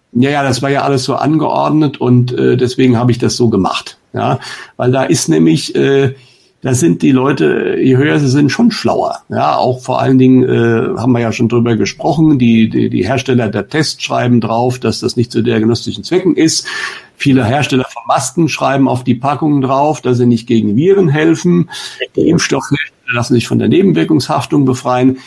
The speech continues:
Das ist alles kein Zufall, weil die wissen natürlich ganz genau, dass sie irgendwann eventuell dafür gerade stehen müssen.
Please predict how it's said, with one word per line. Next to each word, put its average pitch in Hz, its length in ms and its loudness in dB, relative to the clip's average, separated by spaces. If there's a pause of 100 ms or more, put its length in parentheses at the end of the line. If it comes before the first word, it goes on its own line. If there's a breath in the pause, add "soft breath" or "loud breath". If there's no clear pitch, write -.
(380 loud breath)
Das 127 180 -2
ist 190 220 0
alles 143 280 -2
kein 110 200 -4
Zufall, 107 520 -2
weil 120 160 0
die 127 160 2
wissen 160 240 0
natürlich 135 400 0
ganz 117 320 -4
genau, 220 260 2
dass 113 200 0
sie 120 180 -2
irgendwann 131 500 0
eventuell 120 400 2
dafür 113 240 -2
gerade 165 380 0
stehen 98 400 0
müssen. 92 340 -4